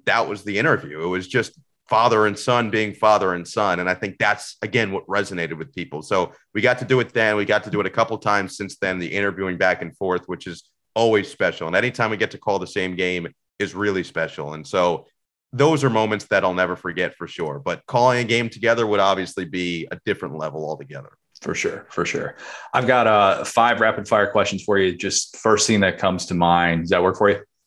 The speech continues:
Speaker 1: I like fire of the rapid variety. So let's do it.
Speaker 2: <laughs> All right. You're a Syracuse grad. Dinosaur barbecue, overrated, underrated, or properly rated?
Speaker 1: I think it's properly rated. I think the mac and cheese is way overrated, though.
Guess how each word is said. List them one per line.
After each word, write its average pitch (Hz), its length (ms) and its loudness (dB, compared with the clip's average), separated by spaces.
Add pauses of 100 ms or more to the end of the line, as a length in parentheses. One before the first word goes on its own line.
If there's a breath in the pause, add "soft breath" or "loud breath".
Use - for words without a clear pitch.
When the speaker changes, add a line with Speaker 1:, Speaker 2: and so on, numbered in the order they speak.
Speaker 1:
I 110 120 2
like 135 240 4
fire 117 420 4
of 101 80 0
the 104 80 -6
rapid 98 340 2
variety. 82 480 0
So 87 140 -12
let's 87 240 -2
do 78 140 -10
it. - 840 -20
Speaker 2:
<laughs> - 160 -18 (500 soft breath)
All 117 60 2
right. 95 220 0
You're 123 160 6
a 117 60 4
Syracuse 139 600 2
grad. 101 640 2
Dinosaur 117 420 2
barbecue, 101 520 0 (200)
overrated, 143 720 6 (320)
underrated, 117 680 2
or 92 220 -2
properly 90 440 0
rated? - 280 -10 (100)
Speaker 1:
I 117 120 4
think 127 180 4
it's - 80 -10
properly 123 400 2
rated. 98 320 2
I 87 80 0
think 110 160 -6
the 110 80 -2
mac 110 240 0
and 104 100 -4
cheese 104 460 -4
is 87 160 -4
way 101 420 2
overrated, 76 640 -4
though. - 220 -14